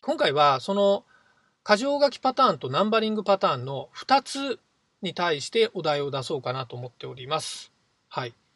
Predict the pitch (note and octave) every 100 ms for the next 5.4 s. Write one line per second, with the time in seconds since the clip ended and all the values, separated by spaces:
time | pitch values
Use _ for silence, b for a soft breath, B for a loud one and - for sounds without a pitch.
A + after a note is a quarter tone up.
0 | _ _ _ - - C#4 E4 D#4 E3 C3+
1 | A#2+ A#2+ F3 D3 - _ _ _ _ _
2 | _ _ _ _ - C#3 F#3 C#4+ E4 F4+
3 | B3+ D3 B2 B2+ C3 D3+ C#3 - - C3
4 | F#3 C#4+ D4 C4+ B3+ A3+ - G#3+ B3 A#3+
5 | G3+ B3 G3 A#2+